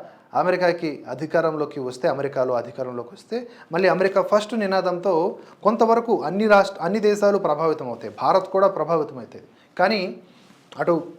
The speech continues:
రష్యా ఉక్రెయిన్ వార్ విషయంలో, ఇక్కడ ఇజ్రాయెల్ గాజా ఈ కాన్ఫ్లిక్ట్ విషయంలో మాత్రం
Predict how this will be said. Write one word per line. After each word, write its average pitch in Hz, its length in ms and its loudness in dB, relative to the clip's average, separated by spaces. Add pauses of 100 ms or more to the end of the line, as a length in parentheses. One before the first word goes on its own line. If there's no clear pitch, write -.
(640)
రష్యా 196 380 4
ఉక్రెయిన్ 185 440 2
వార్ 165 240 6
విషయంలో, 170 640 -4 (360)
ఇక్కడ - 180 -10
ఇజ్రాయెల్ 180 640 4
గాజా 170 600 4 (380)
ఈ 170 100 -6
కాన్ఫ్లిక్ట్ 180 520 0
విషయంలో 170 480 -2
మాత్రం 156 540 -4